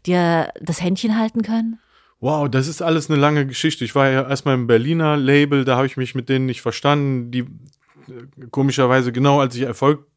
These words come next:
Speaker 2: bekommen hab, fanden die das dann nicht mehr gut. Äh, dann war ich bei Thomas Stein.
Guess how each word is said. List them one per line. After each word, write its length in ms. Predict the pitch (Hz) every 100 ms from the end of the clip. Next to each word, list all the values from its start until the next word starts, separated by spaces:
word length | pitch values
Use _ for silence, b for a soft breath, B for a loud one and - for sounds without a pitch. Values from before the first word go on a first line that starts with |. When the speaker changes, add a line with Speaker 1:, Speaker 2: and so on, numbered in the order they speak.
| -
Speaker 2:
bekommen 380 | 131 135 139 135
hab, 140 | 120
fanden 180 | 131 127
die 60 |
das 140 | 120 -
dann 120 | 120
nicht 100 | 117
mehr 120 | 117 107
gut. 280 | 160 165 B B B B B -
Äh, 200 | 120 117
dann 240 | 127 127
war 100 | 131
ich 140 | 131 -
bei 340 | 120 110 110
Thomas 320 | 107 139 120
Stein. 640 | - - 127 151 175 180